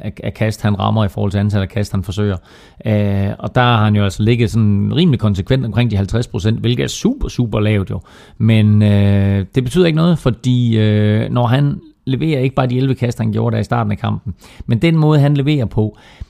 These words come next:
i løbet af en hel kamp, nogle af de raketter, han fyrer af, nogle af de første downs, han kreerer, både med sin arm og med sine ben, og evnen, han har, som vi talte om med Jameis Winston også,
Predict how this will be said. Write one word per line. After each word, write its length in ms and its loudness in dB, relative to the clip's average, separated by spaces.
i 120 -4
løbet 240 2
af 40 -2
en 80 2
hel 240 0
kamp, 300 -4
nogle 300 2
af 60 0
de 180 -2
raketter, 400 0
han 180 0
fyrer 260 -2
af, 160 -2
nogle 180 2
af 60 0
de 100 0
første 420 -4
downs, 260 -2
han 140 0
kreerer, 300 -2
både 220 2
med 100 2
sin 180 -4
arm 220 -2
og 60 0
med 100 0
sine 240 -2
ben, 300 -2
og 180 2
evnen, 340 4
han 140 2
har, 220 0
som 140 -2
vi 60 -2
talte 300 0
om 80 0
med 140 0
Jameis 360 0
Winston 300 -2
også, 280 -4